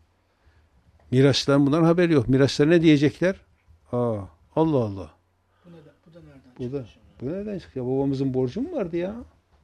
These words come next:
Speaker 1: Demezler mi? "Olsaydı biz bilirdik." derler değil mi? Şimdi bu bir oyun da olabilir.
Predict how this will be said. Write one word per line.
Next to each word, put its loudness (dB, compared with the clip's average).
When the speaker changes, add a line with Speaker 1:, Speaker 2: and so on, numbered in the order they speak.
Speaker 1:
Demezler 6
mi? -8
"Olsaydı 2
biz 2
bilirdik." 2
derler -2
değil -2
mi? -4
Şimdi 2
bu 4
bir 6
oyun 4
da 4
olabilir. 0